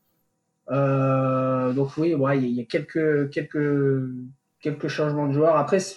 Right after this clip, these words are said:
pense que ce qui, ce qui va vraiment être le, le principal changement, c'est l'entraîneur avec un nouveau, euh, un nouveau sy-, un nouveau système de jeu,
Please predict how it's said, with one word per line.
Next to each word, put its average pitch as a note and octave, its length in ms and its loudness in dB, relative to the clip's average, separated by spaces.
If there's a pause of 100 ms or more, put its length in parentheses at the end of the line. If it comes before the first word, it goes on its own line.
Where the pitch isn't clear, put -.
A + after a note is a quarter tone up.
(140)
pense F3 220 0
que - 80 -20
ce - 140 -20
qui, - 180 -20
ce - 160 -20
qui D3+ 160 -8
va D3 140 4
vraiment F3+ 500 2
être E3 260 0
le, C#3+ 320 0
le C#3 140 -2
principal D#3+ 420 -4
changement, E3 380 -2
c'est F3+ 160 -2
l'entraîneur D#3 520 0
avec C#3+ 280 0
un C#3+ 80 0
nouveau, D3+ 560 0
euh, C#3 160 -2 (840)
un C#3+ 100 4
nouveau D#3 240 2
sy-, D#3+ 340 -8
un D3 200 2
nouveau D#3 200 0
système D#3+ 480 -2
de D#3 120 0
jeu, F3 360 0